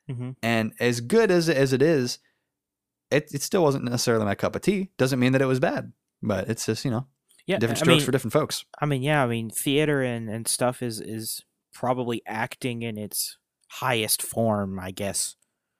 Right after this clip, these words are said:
Speaker 1: I don't know. I don't know anything about acting, but it's, like, the purest form of acting, I guess you could say. Takes a lot of
Speaker 2: The purest
Speaker 1: talent.
Speaker 2: form.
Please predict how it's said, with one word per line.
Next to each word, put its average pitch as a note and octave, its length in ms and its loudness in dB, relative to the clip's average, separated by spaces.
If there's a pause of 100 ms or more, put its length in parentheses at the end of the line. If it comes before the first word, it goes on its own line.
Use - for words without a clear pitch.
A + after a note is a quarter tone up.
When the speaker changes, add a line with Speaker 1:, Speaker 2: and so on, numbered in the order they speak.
(240)
Speaker 1:
I G2 60 -4
don't F#2+ 100 -8
know. F#2+ 80 -10
I A2 80 -6
don't G#2+ 100 0
know G#2 60 -2
anything G2+ 240 -4
about G2 140 -4
acting, G2 360 -8
but - 140 -6 (640)
it's, C#3+ 260 -4
like, C3+ 320 2 (580)
the C3+ 120 -4
purest C3+ 520 2
form A2+ 220 -2
of G#2 100 -4
acting, G2 320 -6
I F#2+ 100 -8
guess F#2 220 -8
you - 60 -10
could - 140 -12
say. F2 260 -6 (720)
Takes - 160 0
a C3 60 0
lot A#2+ 280 4
of A2+ 80 -2
Speaker 2:
The - 60 -6
purest F3+ 380 2
Speaker 1:
talent. - 20 -10
Speaker 2:
form. C3 380 -4